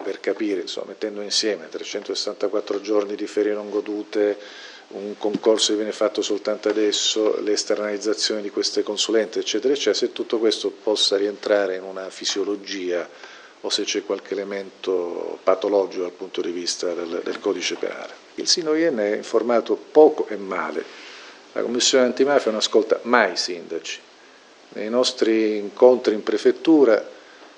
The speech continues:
il parterre è sempre lo stesso, è un parterre istituzionale che prevede il prefetto, i comandanti delle forze dell'ordine e il procuratore della Repubblica.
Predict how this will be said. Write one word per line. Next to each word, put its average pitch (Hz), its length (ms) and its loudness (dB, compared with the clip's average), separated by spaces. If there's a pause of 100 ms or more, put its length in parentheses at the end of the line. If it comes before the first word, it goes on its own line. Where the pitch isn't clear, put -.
(200)
il 107 180 -8
parterre 135 640 8
è 113 120 -4
sempre 180 640 4
lo 110 120 -4
stesso, - 560 0 (240)
è - 60 -10
un 104 140 -6
parterre 123 360 8
istituzionale 160 800 2
che 107 100 -2
prevede 101 580 0
il - 140 -14
prefetto, - 920 2 (540)
i 143 80 -4
comandanti 123 680 4
delle 92 120 -4
forze - 420 -2
dell'ordine 170 720 6 (480)
e 165 80 4
il 123 220 0
procuratore 117 680 6
della 92 220 0
Repubblica. - 560 -8